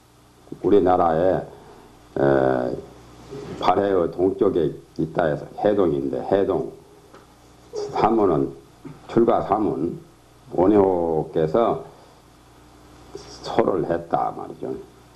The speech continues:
소랑하신 애는 주석입니다. 아울러 별기까지 했다.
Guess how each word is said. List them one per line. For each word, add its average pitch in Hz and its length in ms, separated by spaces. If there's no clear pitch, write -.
소랑하신 143 460
애는 87 280
주석입니다. 131 720
아울러 104 520
별기까지 107 880
했다. 80 420